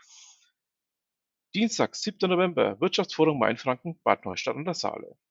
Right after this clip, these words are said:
Mittwoch, achter November, H R Update, Startup Nomad G M B H, Coworking Spaces. Freitag,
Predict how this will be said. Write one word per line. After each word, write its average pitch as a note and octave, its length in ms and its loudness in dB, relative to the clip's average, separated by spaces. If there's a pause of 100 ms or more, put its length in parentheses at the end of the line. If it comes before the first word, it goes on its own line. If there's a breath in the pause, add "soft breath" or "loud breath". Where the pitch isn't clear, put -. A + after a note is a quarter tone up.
(240)
Mittwoch, - 420 -6
achter F3 260 0
November, F#3 460 0 (500 soft breath)
H B2 280 0
R D3+ 280 6
Update, F3 440 -2
Startup D3+ 400 2 (720)
Nomad B2+ 360 0
G B2+ 120 2
M C#3 100 0
B C3+ 100 -2
H, C3 120 -2
Coworking F#3 580 0
Spaces. - 640 -10 (400)
Freitag, - 480 0